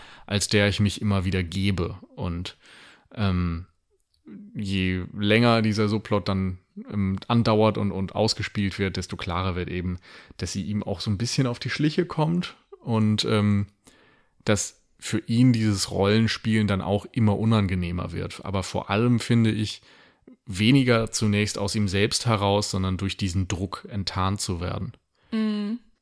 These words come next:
Speaker 1: Genau, bei, äh, Tony Leung ist das, äh, ein Subplot, der eben diese Ex-Partnerin betrifft, die ihn verlassen hat vor sechs Jahren, glaube ich. Und, ähm,
Speaker 2: Mhm.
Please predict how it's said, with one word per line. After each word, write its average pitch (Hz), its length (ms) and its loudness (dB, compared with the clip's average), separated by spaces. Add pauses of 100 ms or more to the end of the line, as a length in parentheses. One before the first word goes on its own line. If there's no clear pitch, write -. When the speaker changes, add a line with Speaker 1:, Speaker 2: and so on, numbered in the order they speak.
(200)
Speaker 1:
Genau, 95 280 2
bei, 98 600 2
äh, 95 720 -2 (340)
Tony 110 220 4
Leung 127 260 2
ist - 280 -4
das, - 460 -2 (140)
äh, - 220 -12
ein 110 200 -2
Subplot, 107 420 0
der 101 120 2
eben 92 220 -4
diese 92 300 -6
Ex-Partnerin 113 840 -2
betrifft, - 540 -2
die 113 100 -4
ihn 107 80 -4
verlassen 107 560 -2
hat 107 140 -4
vor 104 460 -2 (460)
sechs - 640 -4
Jahren, 120 580 0
glaube 120 380 -2
ich. - 320 -6
Und, 98 400 2
ähm, 95 420 0 (400)
Speaker 2:
Mhm. 220 380 -2